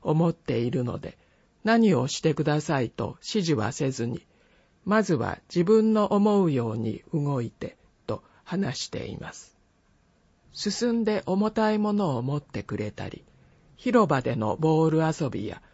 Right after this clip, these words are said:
室内でゲームをする子どもたちの相手をしたり、一人一人が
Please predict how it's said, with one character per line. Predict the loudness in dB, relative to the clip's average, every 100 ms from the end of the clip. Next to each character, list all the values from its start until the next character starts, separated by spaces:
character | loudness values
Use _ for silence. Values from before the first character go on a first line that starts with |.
| -20
室 | -18 -6 0
内 | 2 2 0
で | -2 -4 2
ゲ | 4 4
ー | 4
ム | 2
を | 0
す | -4 -4
る | -4
子 | -2 -2
ど | 0
も | -2
た | -4 -8
ち | -8
の | -10 -10 -16 -8
相 | -2 -2
手 | 2 0
を | 0
し | -4 -6
た | -6
り、 | -8 -10 _ _ _ _ _ _ -20
一 | 0 4
人 | 4
一 | 2 0 0
人 | 0 -2
が | -4